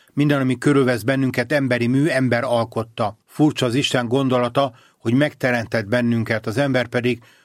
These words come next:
próbál a természet fölöttivel kapcsolatot teremteni.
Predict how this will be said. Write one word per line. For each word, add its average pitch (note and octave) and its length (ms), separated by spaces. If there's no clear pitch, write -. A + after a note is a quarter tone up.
próbál B2+ 340
a A2+ 80
természet C3 640
fölöttivel A#2+ 640
kapcsolatot A#2 680
teremteni. A2+ 720